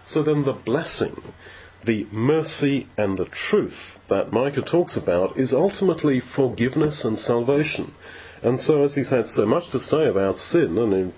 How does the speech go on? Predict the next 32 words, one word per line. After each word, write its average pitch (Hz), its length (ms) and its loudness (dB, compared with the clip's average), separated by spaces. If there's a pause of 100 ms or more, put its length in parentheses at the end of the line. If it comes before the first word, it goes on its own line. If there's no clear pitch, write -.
whole 113 200 0
of 90 60 -4
chapter 107 280 0
seven 110 360 0
about 101 300 0
his 90 140 -2
personal 156 520 -2
sin, - 380 0 (560)
he 143 140 2
feels 180 540 2
that 123 220 0 (1300)
that 156 220 0
is 151 160 -2
dealt 170 380 0
with - 340 -4 (180)
by 139 420 2 (460)
the 107 100 0
promises 98 640 -2
of 113 160 -2
God 98 300 0
to 120 160 2
Abraham, 120 540 0 (320)
by 147 300 2
the 123 260 0
mercy 135 600 2
and 139 160 0
truth. - 460 -4 (1080)
And 127 220 0
it's 127 180 -2
the - 120 0
truth - 640 -4
bit - 260 -10